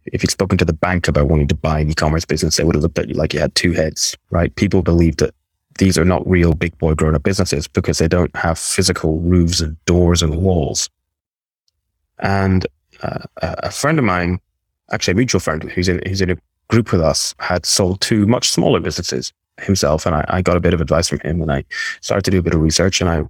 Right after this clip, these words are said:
came to understand after doing some back of an envelope calculations that I could make some significant money by selling the business.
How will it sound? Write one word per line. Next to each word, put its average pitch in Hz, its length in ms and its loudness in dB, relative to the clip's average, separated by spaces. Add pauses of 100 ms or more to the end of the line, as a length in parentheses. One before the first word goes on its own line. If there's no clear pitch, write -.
(440)
came 135 260 0
to 104 100 2
understand 90 540 0
after 87 200 -2
doing 90 140 4
some 90 140 0
back 85 240 -2
of 82 60 2
an 80 80 2
envelope 82 360 2
calculations 82 640 0
that 76 140 0
I 90 80 -2
could - 140 -6
make 85 200 0
some 90 140 -2
significant 101 540 0
money 76 360 0 (400)
by 82 100 0
selling 98 300 2
the 82 60 2
business. 76 440 -4